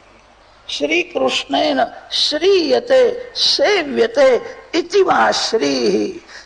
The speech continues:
જે જીવ લાયક છે એ જીવ ઉપર ભગવાન કૃપા કરે છે. નાલાયક જીવને ભગવાન મારે છે, સજા કરે છે.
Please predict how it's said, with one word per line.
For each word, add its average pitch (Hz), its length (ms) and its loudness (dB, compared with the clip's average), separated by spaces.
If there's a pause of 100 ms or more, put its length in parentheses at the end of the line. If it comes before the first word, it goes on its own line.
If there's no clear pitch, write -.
જે 349 200 4
જીવ 330 300 0
લાયક 247 600 2
છે 254 280 2 (380)
એ 330 80 0
જીવ 277 280 -2
ઉપર 262 280 0
ભગવાન 214 360 0
કૃપા 202 400 -2
કરે - 240 -8
છે. - 520 -14 (240)
નાલાયક 254 460 4
જીવને 262 400 -2
ભગવાન 196 340 0
મારે 185 440 0
છે, - 300 -10 (880)
સજા - 420 2
કરે - 340 -4
છે. - 260 -12